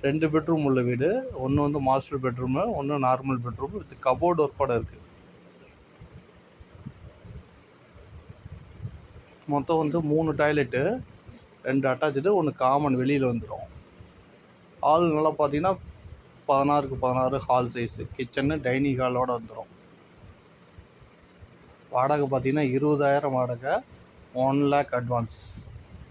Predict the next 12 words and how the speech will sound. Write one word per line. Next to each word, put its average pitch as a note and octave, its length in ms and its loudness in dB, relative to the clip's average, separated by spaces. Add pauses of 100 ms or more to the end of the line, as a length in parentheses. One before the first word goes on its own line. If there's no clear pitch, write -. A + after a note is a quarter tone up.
(920)
ஒரு C3+ 260 0
லட்ச C3+ 160 -4
ரூபா D3+ 140 2
அட்வான்ஸு, C#3 460 0 (880)
ட்வென்டி C#3 400 0
தௌசண்ட் C3+ 480 0
ரெண்ட்டு. B2 480 0 (1700)
கிச்சன்லாம் D#3 440 0
பார்த்தீங்கன்னா, D3 280 0
மாடர்ன் C#3 360 0
கிச்சனு. A#2 380 -8 (240)
சிம்னியோட E3 540 2